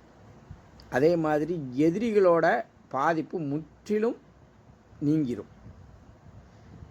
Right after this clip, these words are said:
இந்த கால பைரவரை வந்து எட்டு வகையான பைரவரா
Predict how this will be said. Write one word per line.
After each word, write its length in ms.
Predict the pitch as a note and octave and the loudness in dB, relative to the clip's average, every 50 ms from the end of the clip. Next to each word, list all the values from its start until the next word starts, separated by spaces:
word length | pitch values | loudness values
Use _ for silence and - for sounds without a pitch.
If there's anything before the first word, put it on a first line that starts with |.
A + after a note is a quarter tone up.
| - - | -12 -8
இந்த 160 | C3+ B2+ B2+ | -4 -4 -4
கால 440 | G#2+ - C3 C3 D3+ E3+ G3+ G#3+ G#3 | -2 -2 0 2 4 4 6 4 4
பைரவரை 480 | E3+ D3+ D#3+ D#3+ D3+ D3+ D3 C#3+ C#3+ C3+ | 2 2 2 2 2 2 0 0 -2 -2
வந்து 600 | C3+ C#3 C#3+ D#3 D3+ E3+ D3+ C#3+ D3 D3+ C3+ B2 | -4 -6 -6 -4 -2 -2 -2 -2 -2 -4 -4 -2
எட்டு 580 | C#3+ E3 E3 - - - - - A3 A3 G3 | -2 -2 -2 -4 -10 -20 -8 -4 -2 -2 0
வகையான 560 | D#3 C3 D3 C3+ D3 D#3+ D#3+ D3+ D3+ D3+ C#3+ C3 | 0 0 -2 0 0 0 2 2 2 2 0 0
பைரவரா 560 | A2 A#2+ C3 D3 D3 D3+ C#3+ C#3 C#3 C#3+ C#3 | -2 -2 -2 0 0 0 -2 0 0 -2 -2